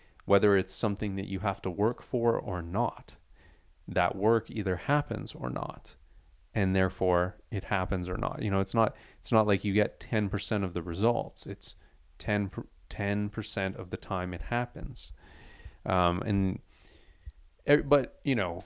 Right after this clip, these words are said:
everything is on a gradient. Everything is on a spectrum. Uh, there is no absolutes. There's always a gray area. So even when I say that, you cannot become your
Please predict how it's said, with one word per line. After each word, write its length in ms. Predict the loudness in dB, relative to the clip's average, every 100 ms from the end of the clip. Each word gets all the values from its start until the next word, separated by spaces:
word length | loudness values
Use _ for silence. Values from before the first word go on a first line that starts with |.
| -16 _ 0
everything 380 | 2 2 0 -4
is 460 | -2 2 2 0 -4 -4
on 220 | -2 -2
a 60 |
gradient. 500 | -2 0 0 0 -2
Everything 460 | -2 -4 -4 -6 -8 -6
is 400 | -2 0 0 -4 -8
on 440 | -4 -4 -4 -8 -12 -20 _ _ _
a 200 | -8 -6
spectrum. 840 | -8 -8 -2 -4 -4 -12 -12 -12 -16 -14 -12 -12 -6
Uh, 420 | -2 0 0 0
there 160 | 4 4
is 140 | 4
no 180 | 2 0 2
absolutes. 720 | 2 2 -2 0 0 0 -4
There's 120 | -4
always 280 | -2 -2 -4
a 40 |
gray 400 | -4 0 2 0 -4
area. 540 | -6 -6 -8 -10 -8 -10 -12
So 240 | -6 2 2
even 320 | 2 0 0
when 120 | 2 2
I 120 | 0
say 320 | -2 0 0
that, 280 | 0 -4 -10 -20 -20 -20 -12
you 100 | -6
cannot 360 | -2 0 0
become 760 | -4 -10 -10 -2 0 0 -4 -8 -16 _ _ -10
your 420 | -2 2 0 -2